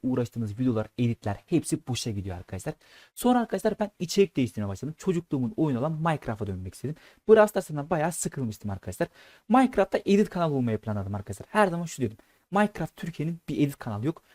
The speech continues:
Ben de Minecraft YouTuber'larına özel bir edit videoları yapayım dedim arkadaşlar. Ve belki bir gün ileride YouTube Türkiye'nin en büyük Minecraft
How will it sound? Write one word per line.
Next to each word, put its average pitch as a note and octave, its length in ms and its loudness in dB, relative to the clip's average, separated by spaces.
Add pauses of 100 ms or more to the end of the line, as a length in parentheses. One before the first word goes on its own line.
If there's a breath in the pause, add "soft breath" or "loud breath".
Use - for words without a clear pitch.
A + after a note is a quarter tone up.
(140)
Ben F#3+ 160 6
de F3 60 -2
Minecraft E3 520 -2
YouTuber'larına B2 380 -2
özel F#2 220 -8
bir D2+ 80 -10
edit A#2+ 240 -4
videoları F3+ 260 4
yapayım F3 300 -2
dedim F3 120 -4
arkadaşlar. E3+ 400 -4 (300 soft breath)
Ve G3 120 6
belki G#3+ 300 2 (100)
bir G3 100 0
gün E3+ 200 -2
ileride E3+ 340 2
YouTube E3 360 -4
Türkiye'nin D3+ 420 -4
en D#3+ 240 2
büyük E3 220 -6
Minecraft D#3 360 -4